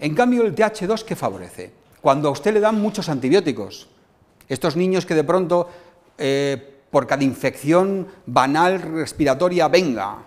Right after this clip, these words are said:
¿no? Venga antibióticos, venga, y cada vez más, y cada vez más. Y, y después de un antibiótico ha tenido diarrea.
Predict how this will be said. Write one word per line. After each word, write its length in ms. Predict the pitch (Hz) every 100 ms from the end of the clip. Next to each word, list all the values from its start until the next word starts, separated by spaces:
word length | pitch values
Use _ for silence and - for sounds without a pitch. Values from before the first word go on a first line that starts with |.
| -
¿no? 440 | 139 196 214 - _ _ -
Venga 300 | 156 170 143
antibióticos, 720 | 139 120 104 98 - 110 -
venga, 380 | - 285 - 117
y 60 |
cada 180 | 135 143
vez 100 | 165
más, 340 | 135 117 117
y 20 | 135
cada 160 | 131
vez 80 | 147
más. 400 | 127 107 - - - - - - _ _ _ _ _ _
Y, 260 | 131 135 143
y 120 | 147
después 280 | 139 - 175
de 60 | 180
un 60 |
antibiótico 440 | 165 160 190 185 170
ha 60 |
tenido 240 | 147 165 156
diarrea. 540 | 135 110 139 90